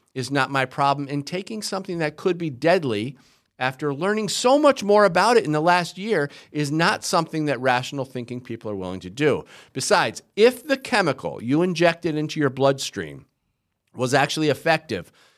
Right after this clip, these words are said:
you wouldn't need others to take it. Truth is, consensual validation drives people to demand others to do as they do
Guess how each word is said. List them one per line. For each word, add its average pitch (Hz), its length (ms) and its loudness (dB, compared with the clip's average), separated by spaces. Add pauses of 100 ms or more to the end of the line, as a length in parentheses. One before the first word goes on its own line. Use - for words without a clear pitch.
(140)
you 120 100 -8
wouldn't 147 320 -4
need 160 300 -4
others 101 240 -2
to 113 100 -10
take - 400 -10
it. - 140 -16 (280)
Truth 107 320 -2
is, 131 440 4 (1040)
consensual 135 640 0
validation 117 720 0
drives 107 480 -2
people 98 500 -12 (240)
to 120 100 -8
demand 104 600 -6
others 104 500 -6 (600)
to - 100 -12
do 95 440 -4 (160)
as 95 340 -10
they 170 280 -2
do 82 380 -10